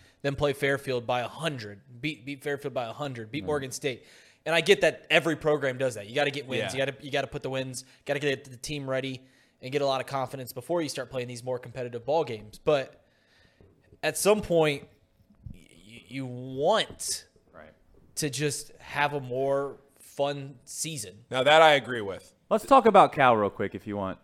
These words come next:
Speaker 2: 'cause I think
Speaker 3: Sure.
Speaker 2: that, that at the end of the day, you guys are, we could go back and forth on that topic forever, and I don't, it's not gonna change. Unfortunately, more times than not, decisions are made behind closed doors at,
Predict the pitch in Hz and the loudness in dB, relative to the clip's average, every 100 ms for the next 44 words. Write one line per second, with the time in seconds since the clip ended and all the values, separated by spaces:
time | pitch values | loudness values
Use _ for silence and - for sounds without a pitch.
0 | _ 131 135 139 165 143 131 127 - 131 | _ -6 -2 -2 -4 -2 0 -2 -2 0
1 | 127 120 135 131 104 113 107 104 98 67 | 0 -2 -4 -4 -2 2 2 0 -2 -8
2 | 117 113 107 104 95 95 92 - 135 147 | -10 -8 -2 -2 -2 -8 -10 -8 -4 4
3 | 147 127 120 120 127 123 117 107 117 117 | 6 8 4 2 0 0 2 0 0 2
4 | 107 107 - 92 104 101 101 - 110 123 | 2 -2 -6 0 2 2 -2 -2 0 4
5 | 117 - _ _ _ _ _ _ - 156 | 4 0 _ _ _ _ _ _ -6 -6
6 | 127 107 - 110 98 95 104 107 139 131 | -4 -8 -4 -4 -4 -6 -8 -4 -2 -2
7 | - 117 110 104 98 92 _ _ _ _ | -2 -4 -4 -6 -8 -12 _ _ _ _
8 | _ - - 143 147 147 127 113 113 107 | _ -20 0 4 6 6 4 2 -2 0
9 | 110 110 110 104 - 117 107 101 98 101 | 2 2 2 -4 -6 -6 -4 -8 -6 -4
10 | 101 92 95 95 92 104 101 92 95 95 | -4 -4 -6 -6 -8 -4 -4 -4 -4 -4
11 | 95 90 - - 92 90 87 | -4 -6 -12 -12 -6 -4 -6